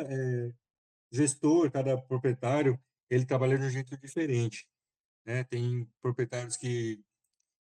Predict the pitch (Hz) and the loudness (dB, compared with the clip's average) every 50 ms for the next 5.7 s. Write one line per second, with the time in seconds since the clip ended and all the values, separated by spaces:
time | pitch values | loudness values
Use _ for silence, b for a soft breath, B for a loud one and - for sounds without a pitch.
0 | _ - 123 123 123 123 127 135 131 127 123 120 123 131 143 143 - - 143 135 | _ -6 0 0 0 0 2 0 0 0 2 2 2 0 0 -2 -2 0 2 4
1 | 127 123 120 - - 123 120 117 117 113 110 107 - _ - 123 117 113 127 120 | 4 2 2 2 0 0 2 2 2 0 0 -2 -6 _ 0 0 4 6 6 6
2 | 123 127 127 127 - - - - 127 120 113 - 123 113 127 147 156 143 131 120 | 8 6 6 4 4 0 -2 -2 -2 -2 -2 0 0 2 4 4 4 4 4 2
3 | - - 101 107 117 127 139 135 113 - _ _ _ _ _ _ _ _ _ _ | 2 0 -2 0 2 4 4 4 2 0 _ _ _ _ _ _ _ _ _ _
4 | - 127 120 - 117 113 113 117 113 110 110 113 - - 110 113 120 113 110 - | -4 -2 0 0 2 2 4 4 4 2 2 0 0 0 2 4 4 4 4 2
5 | - 107 98 107 123 131 127 120 101 104 113 123 123 120 | 0 -2 0 2 2 2 2 0 -4 -6 -6 -4 -4 -6